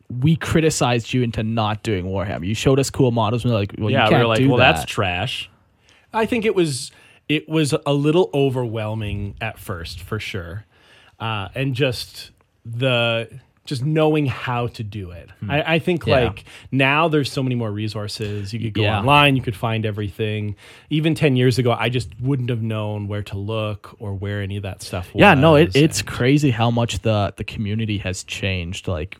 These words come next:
Speaker 1: every community, obviously. Like, we
Speaker 2: Which
Speaker 1: were
Speaker 2: is
Speaker 1: talking about the other day,
Speaker 2: Yeah.
Speaker 1: World of Warcraft. Um,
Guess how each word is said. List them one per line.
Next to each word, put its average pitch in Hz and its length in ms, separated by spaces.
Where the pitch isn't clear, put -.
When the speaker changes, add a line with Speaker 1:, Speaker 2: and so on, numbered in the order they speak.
Speaker 1:
every 110 240
community, 82 440
obviously. 95 560
Like, 82 360
we 147 100
Speaker 2:
Which 175 80
Speaker 1:
were 175 60
Speaker 2:
is 165 80
Speaker 1:
talking 175 280
about 151 220
the 143 80
other 131 140
day, 120 180
Speaker 2:
Yeah. 113 60
Speaker 1:
World 117 400
of 95 100
Warcraft. 107 580
Um, 85 440